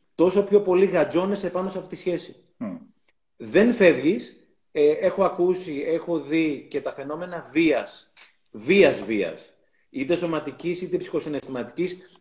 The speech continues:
Speaker 1: δεν είναι μόνο στα ted είναι στη διπλανή πόρτα. Και βλέπεις
Speaker 2: Έτσι.
Speaker 1: πράγματα και βλέπεις ότι ο άλλος δεν φεύγει,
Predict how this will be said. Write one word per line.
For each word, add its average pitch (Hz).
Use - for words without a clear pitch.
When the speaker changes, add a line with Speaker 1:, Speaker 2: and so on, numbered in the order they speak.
Speaker 1:
δεν 156
είναι 208
μόνο 208
στα -
ted 107
είναι 165
στη 175
διπλανή 165
πόρτα. -
Και 131
βλέπεις 180
Speaker 2:
Έτσι. -
Speaker 1:
πράγματα 147
και 170
βλέπεις 208
ότι 202
ο 175
άλλος 220
δεν 226
φεύγει, 147